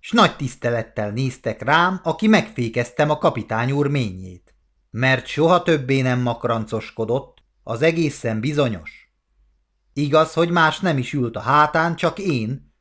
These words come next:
mert a kapitány nekem adta, s rajta jártam a csatákba. Előbb azonban leszálltam a lóról, odaléptem a kapitány úr elé, s jelentettem, hogy a lóhoz való tudományomat bemutattam.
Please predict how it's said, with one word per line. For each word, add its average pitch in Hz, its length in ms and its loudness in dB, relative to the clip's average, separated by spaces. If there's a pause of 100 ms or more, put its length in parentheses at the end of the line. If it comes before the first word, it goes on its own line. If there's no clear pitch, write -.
mert 143 280 0
a 156 80 0
kapitány 147 540 2
nekem 117 340 -4
adta, 147 480 -4 (120)
s - 140 -8
rajta 165 380 6
jártam 131 480 2
a 131 80 0
csatákba. 95 760 -6 (800)
Előbb 143 420 0
azonban 123 500 -2
leszálltam 131 640 2
a 101 60 -6
lóról, 151 720 -2 (240)
odaléptem 151 760 2
a 95 100 -8
kapitány 170 580 2
úr 156 200 0
elé, 143 360 2 (140)
s - 140 -12
jelentettem, 147 800 4
hogy 151 200 -2
a 95 60 -4
lóhoz 175 480 4
való 160 300 4
tudományomat 151 840 2
bemutattam. 98 880 -4